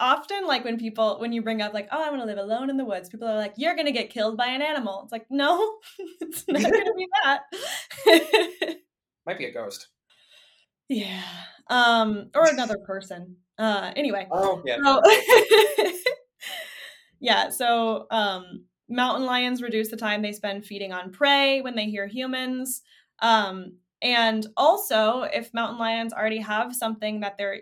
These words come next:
Speaker 1: eating, um, that they've killed, they will abandon it if they hear humans coming too close.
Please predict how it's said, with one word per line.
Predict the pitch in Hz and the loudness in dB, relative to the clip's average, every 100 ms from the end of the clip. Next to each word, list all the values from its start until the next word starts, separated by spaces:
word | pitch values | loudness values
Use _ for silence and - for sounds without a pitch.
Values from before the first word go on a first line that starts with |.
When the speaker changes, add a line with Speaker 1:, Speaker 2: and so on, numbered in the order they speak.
| - | -6
Speaker 1:
eating, | 262 240 190 226 294 294 | -2 -2 -2 -4 -6 -8
um, | 220 208 202 | -4 -4 -4
that | 208 | -8
they've | 202 196 | -8 -6
killed, | - 320 240 233 220 _ _ - | 2 4 4 -2 -8 _ _ -10
they | |
will | 294 294 | 0 2
abandon | 311 311 359 453 349 214 | 2 -2 -4 -4 -4 -4
it | - - _ _ - | -6 -8 _ _ -18
if | 240 | -6
they | 254 | -4
hear | 262 262 277 | -2 -2 -2
humans | 277 247 240 | -4 -6 -8
coming | 247 254 247 262 | -8 -6 -4 -4
too | 262 | -8
close. | 240 302 254 139 143 - - | -6 0 0 -2 -6 -8 -8